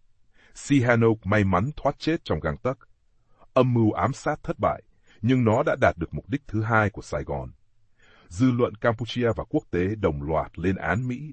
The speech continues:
đứng sau vụ việc. Mối quan hệ Mỹ-Campuchia trở nên căng thẳng, tạo điều kiện cho ảnh hưởng của Việt Nam. Dân chủ Cộng hòa ngày càng gia tăng tại Campuchia. Bài học từ lịch sử. Hai âm mưu lật đổ và ám sát Sihanouk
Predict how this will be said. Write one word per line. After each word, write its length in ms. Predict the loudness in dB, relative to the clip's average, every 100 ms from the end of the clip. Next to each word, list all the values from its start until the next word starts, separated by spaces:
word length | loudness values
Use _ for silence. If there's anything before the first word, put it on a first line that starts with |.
| -8
đứng 180 | -6 -4
sau 240 | -2 -2
vụ 180 | -4 -10
việc. 200 | -10 -12 -14 _ _ _ _ _ -20 -12
Mối 180 | 0 2
quan 160 | 4 4
hệ 160 | 2 0
Mỹ-Campuchia 880 | -4 -2 -2 -2 -4 -4 0 2 0
trở 140 | -4
nên 180 | -4 -2
căng 200 | -2 -2
thẳng, 240 | -2 -6 -6 _ _ _ _ -6 4
tạo 200 | 4 4
điều 180 | -2 0
kiện 200 | -2 -2
cho 140 | -4
ảnh 160 | -4 -6
hưởng 280 | -8 -10 -10
của 120 | -14
Việt 180 | -12 -4
Nam. 300 | -4 -4 -8 _ _ _ _
Dân 280 | 2 4 4
chủ 200 | 0 -6
Cộng 280 | -8 -8 -4
hòa 220 | -4 -4
ngày 200 | -8 -6
càng 180 | -6 -6
gia 180 | -2 -2
tăng 280 | 0 -2 -2
tại 140 | -8 -10
Campuchia. 500 | -12 -12 -12 -10 -10 -10 -20 _ _ _ _ _ _ _
Bài 200 | 4 4 4
học 140 | 0 -2
từ 100 | -8
lịch 120 | -8 -10
sử. 340 | -10 -10 -12 _ _ _ _ _ _ _ _ _ _
Hai 380 | 2 8 8
âm 160 | 8 4
mưu 140 | 4
lật 180 | 4 2
đổ 240 | 0 -2 -2
và 120 | -2
ám 140 | -2 0
sát 220 | -2 -2
Sihanouk 540 | -2 0 0 -2 -4